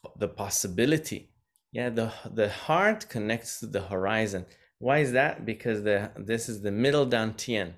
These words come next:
the middle energy center between the brain and the, the lower Dantian. And it's the center between earth and heaven. And where earth and heaven meet,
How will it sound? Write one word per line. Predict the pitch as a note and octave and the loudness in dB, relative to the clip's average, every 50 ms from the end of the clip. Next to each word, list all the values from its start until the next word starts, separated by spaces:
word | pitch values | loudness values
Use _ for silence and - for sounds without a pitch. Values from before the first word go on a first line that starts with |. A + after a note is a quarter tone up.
| _ _ _ _ _ _ _ _ _ _ _ _ _ _ - | _ _ _ _ _ _ _ _ _ _ _ _ _ _ -8
the | G#2 G#2+ | -6 -4
middle | G#2 G#2+ A2+ B2 C3 C3 C3 C3 C3 B2+ - | -2 -2 0 2 4 4 4 4 4 4 2
energy | - A#2 A#2 A#2+ A#2 G#2 G#2+ | 0 0 2 2 0 0 -2
center | G2 - - A2 F#2+ F#2+ G2 | -4 -6 -4 -4 -4 -4 -2
between | F#2 G2 G2 - A2+ A2 G2 | -4 -4 -4 -2 -2 -2 0
the | G2+ | -2
brain | G2 F2+ F2+ G#2+ A2 A#2 B2 C3 C#3 C#3+ C#3+ C3+ - - | -2 -2 -2 0 2 2 2 2 2 2 0 -2 -4 -6
and | - G#2 G2+ G2+ G2 | -4 -2 -2 0 0
the, | F#2+ F#2+ F#2 F#2 G#2 - - | -2 -2 0 -2 -2 -2 -4
the | G2+ F#2+ G2+ | -2 0 0
lower | G2 G2+ A2+ A#2+ A#2+ A#2 | 2 2 4 4 4 2
Dantian. | A2+ G2+ G#2 G2 F#2+ F#2+ - - G#2 G2 G#2+ A#2 C#3+ D#3+ D#3 D#3+ - _ _ _ _ _ _ - | 2 0 -2 -4 -4 -6 -8 -8 -4 -4 -2 -2 -2 -2 -4 -8 -14 _ _ _ _ _ _ -10
And | - A2 G#2+ G#2 G#2+ | -6 -4 -2 -2 -2
it's | G#2 G2+ - | -2 -4 -6
the | - - G2+ | -6 -6 -4
center | - - - - D#3 F3 E3+ D#3+ - C3+ A#2 | -4 -2 0 0 0 0 0 0 -2 -2 -2
between | A2 G#2+ G2+ - - A#2 A2 G2+ G2 - - | -2 -4 -6 -6 -6 -4 -4 -4 -4 -4 0
earth | A#2+ C#3 D3+ E3+ E3 D#3 - - - | 2 4 4 4 2 0 -4 -12 -10
and | - - G#2+ G2+ | -8 -6 -6 -4
heaven. | G2 A2+ G#2+ G2 F#2 F#2 G2 | -2 0 0 0 0 -2 -4
And | - - A2 G#2+ A2+ | -2 -2 0 0 2
where | B2+ C3+ C#3 C3 - - | 4 4 4 2 2 2
earth | B2 B2+ B2+ B2 - | 2 2 2 2 0
and | - A#2 A2 | -4 -4 -2
heaven | G#2 A#2 A#2 A2+ G#2+ G#2+ G2+ G#2 A2 | 0 0 0 0 0 -2 -4 -4 -4
meet, | B2 D3+ F#3 F3+ - | -4 -4 -4 -6 -8